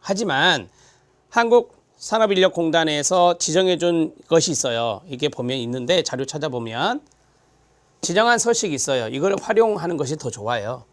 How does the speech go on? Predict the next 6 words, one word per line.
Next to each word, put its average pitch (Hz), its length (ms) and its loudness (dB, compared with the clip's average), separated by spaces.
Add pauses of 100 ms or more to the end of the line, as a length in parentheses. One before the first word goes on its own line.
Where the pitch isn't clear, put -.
(440)
실습 233 380 -2
수련 214 280 2
확인서, 185 580 2
실습 214 300 -4
수련 185 240 0
증명서, 147 600 -4